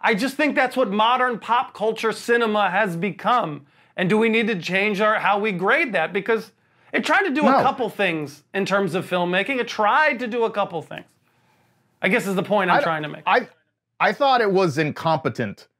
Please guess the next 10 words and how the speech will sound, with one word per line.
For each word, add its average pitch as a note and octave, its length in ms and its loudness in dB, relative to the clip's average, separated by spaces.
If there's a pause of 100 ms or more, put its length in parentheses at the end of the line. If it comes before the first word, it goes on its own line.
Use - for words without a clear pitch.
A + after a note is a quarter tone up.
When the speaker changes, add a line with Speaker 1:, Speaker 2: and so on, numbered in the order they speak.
(120)
Speaker 2:
from C#3+ 220 -2
top D3 300 2
to - 100 -2
bottom. A2+ 340 0
I C#3+ 120 0
thought D3+ 200 2
the D#3 80 0
directing E3 720 0 (160)
was C#3 200 0
incompetent. C#3 840 -2